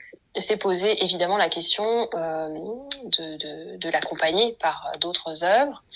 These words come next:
Et nous nous sommes finalement dirigés vers un programme entier consacré à la transcription, avec donc, euh, une, euh, notamment une fibre,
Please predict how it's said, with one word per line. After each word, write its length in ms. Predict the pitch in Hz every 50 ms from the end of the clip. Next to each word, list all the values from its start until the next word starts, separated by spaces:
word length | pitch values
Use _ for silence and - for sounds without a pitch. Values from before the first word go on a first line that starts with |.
| - - - - - - - - _ _
Et 100 | 190 196
nous 200 | 196 202 202 202
nous 80 | 202 196
sommes 360 | - - 226 233 240 240 233
finalement 420 | 214 208 214 196 180 180 196 214
dirigés 360 | 214 202 180 185 185 180 208 208
vers 200 | 196 185 170 170
un 100 | 170 165
programme 640 | - - 170 165 160 180 190 202 208 214 196 175 - -
entier 540 | - 226 233 233 - - - - 220 220 220
consacré 520 | 220 - 175 - - 180 180 - - 202 190
à 60 | 170
la 120 | 156 160
transcription, 640 | - - - - - - - 185 185 - - - - - _ - 170 -
avec 380 | - 175 170 - 185 185 180 165
donc, 340 | 170 175 180 175 - - 160
euh, 160 | 151 147 143 143 143 156 - _ _ -
une, 240 | 202 202 202 196
euh, 380 | 180 170 165 160 160 165 175 170
notamment 460 | 175 190 185 180 175 165 170 196 214
une 180 | 196 180 170 165
fibre, 580 | - - - - - 233 214 196 165 165 -